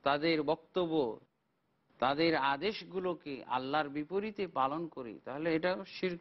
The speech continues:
ফি তাআ। আমরা এই কর্ম থেকে পরহেজ থাকার চেষ্টা করব। আল্লাহ তাবারক ওয়া তাআলা আমাদেরকে এই জাতীয় জঘন্য অপরাধ থেকে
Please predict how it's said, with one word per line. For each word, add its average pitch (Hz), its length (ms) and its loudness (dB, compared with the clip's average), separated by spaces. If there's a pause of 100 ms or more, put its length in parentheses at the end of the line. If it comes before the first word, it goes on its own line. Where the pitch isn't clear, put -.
ফি 175 80 0
তাআ। 135 520 2 (800)
আমরা 175 520 4 (880)
এই 190 180 2
কর্ম 170 360 4
থেকে 151 520 -2 (760)
পরহেজ 165 400 4
থাকার 147 280 2
চেষ্টা 139 380 -6
করব। 120 420 -6 (1160)
আল্লাহ 156 240 2
তাবারক 156 360 -6
ওয়া 151 100 -8
তাআলা 147 200 -6
আমাদেরকে 143 680 -6 (840)
এই 185 320 0 (180)
জাতীয় 180 400 2 (960)
জঘন্য 185 400 4
অপরাধ 170 580 4
থেকে 160 440 -4